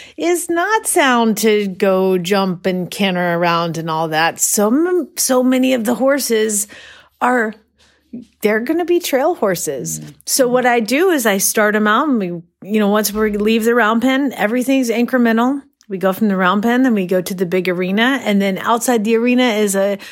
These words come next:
Speaker 1: front yard of a house, and we walk around the front yard. And the next day we may go down the, to the pond in the big pasture and walk around the pond and come back up.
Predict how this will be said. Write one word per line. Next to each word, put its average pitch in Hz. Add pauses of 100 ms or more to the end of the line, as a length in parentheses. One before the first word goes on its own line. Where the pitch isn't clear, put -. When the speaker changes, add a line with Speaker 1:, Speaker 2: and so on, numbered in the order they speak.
(240)
Speaker 1:
front 240
yard 226 (500)
of 214
a 220
house, 226 (320)
and 226
we 233
walk 202
around 220
the 240
front 285
yard. 170 (200)
And 220
the 220
next 208
day 240
we 254
may 247
go 226
down 240
the, 226 (420)
to 269
the 247
pond 240
in 220
the 226
big 226
pasture 190
and 175
walk 190
around 277
the 269
pond 240
and 170
come 175
back 208
up. -